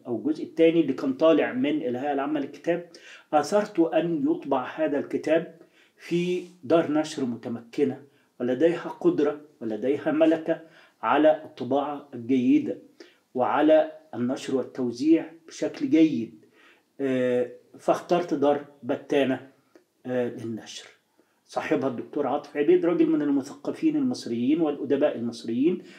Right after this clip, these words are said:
له باع طويل في الأدب وفي الكتابة، فيدرك قيمة الكلمة. أعيدت طباعة الكتاب بغلاف جديد، آه، سواء الجزء الأول أو الجزء الثاني، آه،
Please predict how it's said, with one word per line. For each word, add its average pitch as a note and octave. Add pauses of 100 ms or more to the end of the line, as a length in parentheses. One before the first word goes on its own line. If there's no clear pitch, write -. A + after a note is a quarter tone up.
(140)
له D#3
باع F3+
طويل C#3+
في D3
الأدب A#2+
وفي A#2+
الكتابة، - (340)
فيدرك E3+ (220)
قيمة E3 (100)
الكلمة. G#2 (1400)
أعيدت E3+
طباعة C3+ (140)
الكتاب B2+
بغلاف A2+
جديد، C3 (720)
آه، B2+
سواء C#3
الجزء B2
الأول B2+ (100)
أو C3 (160)
الجزء A#2
الثاني، - (1000)
آه، B2